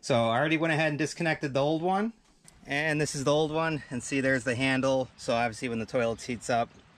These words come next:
people are splattering and hitting stuff, and it's pretty nasty. And now we got a nice, fresh, clean one.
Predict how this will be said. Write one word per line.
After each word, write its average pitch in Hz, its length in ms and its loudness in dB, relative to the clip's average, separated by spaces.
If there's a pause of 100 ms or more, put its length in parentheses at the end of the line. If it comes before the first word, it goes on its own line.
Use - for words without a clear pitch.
(160)
people 110 280 -4
are 104 120 -2
splattering 113 760 -2 (220)
and 104 240 -4
hitting 110 220 -8
stuff, 104 420 -4
and 101 200 -4
it's 92 100 -8
pretty 101 220 -4
nasty. 104 480 -4 (460)
And 147 280 2 (760)
now 123 160 2
we 120 60 2
got 113 140 4
a 110 40 0
nice, 113 200 0
fresh, 113 260 -2
clean 101 320 -4
one. 98 220 -8